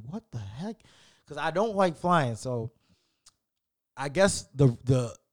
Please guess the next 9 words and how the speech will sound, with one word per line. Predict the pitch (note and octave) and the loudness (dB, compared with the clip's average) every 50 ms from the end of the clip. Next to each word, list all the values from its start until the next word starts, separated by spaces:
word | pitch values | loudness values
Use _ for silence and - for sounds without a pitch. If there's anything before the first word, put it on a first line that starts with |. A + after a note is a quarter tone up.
| _ _ | _ _
from | - D3+ C3 B2 | -8 -6 -4 -2
Newark | C3 F3 A#3+ C4+ B3+ A#3+ A#3 A#3+ - _ _ _ _ _ | 2 4 6 8 6 6 6 2 -4 _ _ _ _ _
to | - - F3 | -4 -2 0
Hawaii | D3+ C#3 C3+ C3 C#3 D3+ F3 F#3+ F#3+ | 2 2 2 2 4 4 4 4 2
is, | E3+ C#3 | 2 0
like, | C#3 B2 | -2 -2
a | A2 A2+ | -4 -6
twelve-hour | A2 - - - D3+ D#3 D#3 D3+ D3+ C#3+ C3 B2 A#2 | -8 -6 -2 2 4 4 4 4 2 0 -2 -2 -6
flight. | A2 - - A2 F#2 - | -8 -10 -14 -14 -14 -16